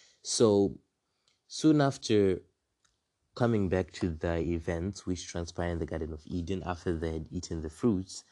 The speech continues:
um, God's presence came to the garden,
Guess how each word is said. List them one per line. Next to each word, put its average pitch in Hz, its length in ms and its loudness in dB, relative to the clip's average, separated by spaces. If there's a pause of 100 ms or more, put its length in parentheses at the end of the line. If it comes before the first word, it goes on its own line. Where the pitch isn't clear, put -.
(380)
um, 80 560 -2 (480)
God's 127 320 2
presence 98 760 0 (580)
came 107 300 2
to 76 100 -10
the 78 80 -4
garden, 80 460 -8